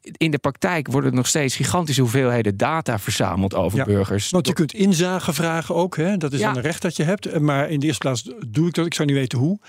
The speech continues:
Speaker 2: En in de twe-, tweede plaats lees ik, de Consumentenbond heeft dat onderzocht, als ik me niet vergis, dat als je dat probeert, dat dat een, eh,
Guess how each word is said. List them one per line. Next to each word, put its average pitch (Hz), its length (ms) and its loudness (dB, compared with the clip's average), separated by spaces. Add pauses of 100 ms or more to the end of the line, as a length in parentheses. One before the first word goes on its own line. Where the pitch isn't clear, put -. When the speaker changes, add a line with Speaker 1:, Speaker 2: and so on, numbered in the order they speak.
(300)
Speaker 2:
En 143 140 0
in 143 100 4
de 117 80 0
twe-, 156 160 -2
tweede 151 240 0
plaats 147 240 -2
lees 156 400 2
ik, 190 220 0 (100)
de 117 100 -8
Consumentenbond 127 680 -2
heeft 120 120 -6
dat 135 120 -2
onderzocht, 131 400 -2
als 135 80 -2
ik 113 80 -4
me 131 60 0
niet 123 120 -2
vergis, - 360 -2 (580)
dat 143 240 2
als 160 180 2
je 175 60 0
dat 151 160 0
probeert, 160 580 2
dat 147 140 2
dat 135 200 -2
een, 147 280 4
eh, 147 60 2